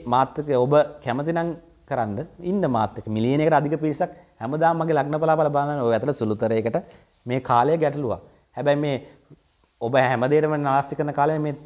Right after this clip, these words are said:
විනාඩි තිහකට දුන්නා කියලා නරකක් නම් වෙන්න එකක් නැහැ. පොඩි හරි දෙයක් ඔබේ ජීවිතේට ගන්නවා. ඒ ගත්තොත් තමයි, ඒක තමයි මගේ අරමුණ. මොකද මම මේකට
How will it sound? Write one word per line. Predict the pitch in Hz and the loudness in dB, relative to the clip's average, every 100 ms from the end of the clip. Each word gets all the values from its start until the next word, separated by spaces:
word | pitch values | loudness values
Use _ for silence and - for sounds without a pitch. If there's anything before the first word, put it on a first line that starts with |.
| 143 | -8
විනාඩි | 127 135 147 - | -2 2 0 -2
තිහකට | 127 147 147 | -2 0 0
දුන්නා | 123 127 143 143 | -2 0 0 2
කියලා | 135 120 - - _ _ _ - | 2 2 -2 -20 _ _ _ -2
නරකක් | 113 139 165 160 | 0 2 0 0
නම් | 180 180 | -4 -2
වෙන්න | 165 165 | -2 -2
එකක් | 165 | -2
නැහැ. | 170 151 98 - | -2 -4 -8 -4
පොඩි | 127 190 190 | 0 2 2
හරි | 185 175 | 2 2
දෙයක් | 180 180 | 2 2
ඔබේ | 175 160 | 0 0
ජීවිතේට | 165 160 139 | -2 -2 2
ගන්නවා. | 135 127 107 92 - _ 147 | 0 0 -6 -10 -16 _ -8
ඒ | |
ගත්තොත් | 139 123 - 185 180 | 0 0 0 -4 -2
තමයි, | 180 170 | -2 2
ඒක | 165 | 2
තමයි | 165 160 | 2 2
මගේ | 143 | 2
අරමුණ. | 123 123 | 2 2
මොකද | 143 160 | 2 2
මම | 151 151 | 2 2
මේකට | 147 | 2